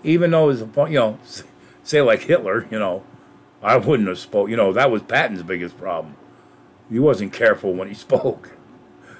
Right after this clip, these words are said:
about anything or anybody. But, you know, in today's day and age, if you speak too harshly or obnoxiously or whatever,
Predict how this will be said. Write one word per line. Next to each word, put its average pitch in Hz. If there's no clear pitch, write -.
about 104
anything 120
or 107
anybody. 87
But, 151
you 175
know, 160
in 135
today's 165
day 135
and 127
age, 120
if 143
you 143
speak 220
too 180
harshly 135
or 113
obnoxiously 110
or 104
whatever, 139